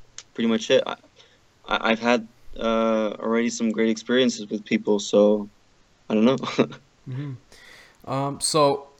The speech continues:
Speaker 2: we're nearing the end of the podcast. Um, so
Speaker 1: Right.
Speaker 2: one of the last questions is, what advice would you give just in general to, um,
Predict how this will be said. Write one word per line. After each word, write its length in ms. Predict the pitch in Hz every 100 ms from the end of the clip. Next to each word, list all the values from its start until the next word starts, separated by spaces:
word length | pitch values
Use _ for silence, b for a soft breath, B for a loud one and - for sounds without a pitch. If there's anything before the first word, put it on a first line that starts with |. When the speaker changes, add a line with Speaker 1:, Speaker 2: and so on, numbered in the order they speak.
| _
Speaker 2:
we're 200 | 156 143
nearing 380 | 143 151 156 156
the 160 | 147 -
end 320 | 127 131 123
of 80 | 123
the 80 | 120
podcast. 760 | - 107 - 120 143 - -
Um, 400 | 139 139 139 135
so 240 | 127 - 143
Speaker 1:
Right. 240 | 107 - - b b b b _ _ _
Speaker 2:
one 140 | 143 151
of 80 |
the 80 | 151
last 380 | 139 131 135 -
questions 500 | 139 127 - 127 120 -
is, 500 | 123 123 123 - - b b b b _ _ _
what 180 | 156 202
advice 760 | 160 120 131 131 131 - - _ _
would 220 | 127 120
you 100 | 123
give 320 | 120 120 117 113
just 220 | 117 -
in 100 | 120
general 480 | 120 120 117 113 110
to, 540 | - 113 110 110 107 - _ _ _ _ _ -
um, 440 | 107 104 98 -